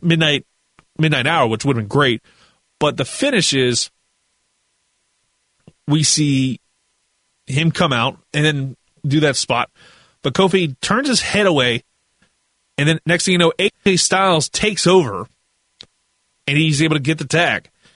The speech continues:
to Omos, and he absolutely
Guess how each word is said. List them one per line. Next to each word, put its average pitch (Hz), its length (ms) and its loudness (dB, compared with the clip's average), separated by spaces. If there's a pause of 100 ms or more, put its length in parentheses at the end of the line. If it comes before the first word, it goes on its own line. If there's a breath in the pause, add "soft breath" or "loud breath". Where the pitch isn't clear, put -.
(280 soft breath)
to - 80 0
Omos, 151 380 2 (400 soft breath)
and 156 140 0
he 214 320 0
absolutely 160 1080 0